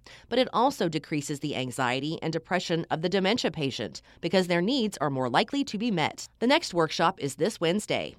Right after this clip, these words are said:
and you do need to register by emailing Deb at coping dot today. That's D E B at coping dot today. The next workshops after this week are on June twenty-eighth and July twelfth.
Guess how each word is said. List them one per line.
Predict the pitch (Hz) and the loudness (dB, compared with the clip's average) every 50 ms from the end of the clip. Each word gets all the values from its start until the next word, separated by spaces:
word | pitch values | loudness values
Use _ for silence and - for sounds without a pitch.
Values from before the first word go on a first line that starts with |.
| - - | -6 0
and | 196 208 | 2 2
you | 220 240 | 2 2
do | 202 175 277 320 311 | 2 2 0 2 2
need | 247 190 180 160 | 2 0 0 0
to | 175 151 | -2 0
register | 135 151 175 214 202 - - 127 117 120 | 0 0 0 0 -2 -2 -2 -2 -2 0
by | - 147 143 - | 0 0 0 0
emailing | - 254 302 269 190 156 147 143 139 143 | -2 -2 0 2 2 2 2 0 -2 -2
Deb | 120 - 160 175 220 254 285 277 - _ _ _ _ _ - - | 0 2 4 4 4 2 0 -4 -8 _ _ _ _ _ -2 0
at | 196 165 143 107 - - - _ _ - | 2 2 2 2 0 -4 -14 _ _ -4
coping | - 202 208 202 254 247 247 247 - - | 2 2 2 2 2 0 0 -2 -2 -2
dot | 147 156 147 147 - - | 2 4 4 4 4 2
today. | - - 180 165 147 131 110 98 - - - - | -2 -2 0 0 0 0 -2 -4 -8 -12 -8 -8
That's | 156 147 - | -8 -6 -6
D | 135 127 151 | -4 -2 -2
E | 202 214 226 233 254 | -2 -2 -2 -6 -4
B | 208 175 165 143 131 143 190 - - _ _ _ _ - | -4 -2 -2 -2 -2 -4 -6 -8 -12 _ _ _ _ -2
at | - 127 123 - - | -2 -2 -2 -2 -6
coping | - - 202 220 233 269 262 262 285 302 285 _ _ _ - - | -2 2 2 2 2 0 -2 -2 -4 -6 -8 _ _ _ -8 -2
dot | - 151 147 143 - - _ | 2 2 2 2 0 -4 _
today. | - - 233 185 151 123 117 104 92 - - - - _ _ _ - - - - - - | -6 -4 0 0 0 0 0 -4 -6 -12 -16 -20 -20 _ _ _ -20 -20 -20 -14 -6 0
The | 170 | 2
next | 170 156 147 - - - | 4 4 4 2 2 2
workshops | 165 175 - - 175 160 156 - - | 2 2 2 2 4 4 2 2 2
after | - 202 277 - - | 4 4 4 4 2
this | 156 127 131 - - | -2 -2 -4 -6 -4
week | - 156 226 - - - - | -4 -4 -4 -4 -8 -2 0
are | 135 131 | 2 2
on | 127 127 127 | 2 0 -2
June | - - 135 127 127 | -4 -4 -4 -4 -4
twenty-eighth | 120 - 131 139 - - - 220 277 - - - - | -4 -6 -4 -4 -2 -2 -2 -2 -2 -4 -8 -6 -4
and | 269 254 | -2 0
July | 269 214 143 123 110 | 2 2 2 2 0
twelfth. | - - - 160 165 - - _ _ | 0 -2 0 0 0 -2 -4 _ _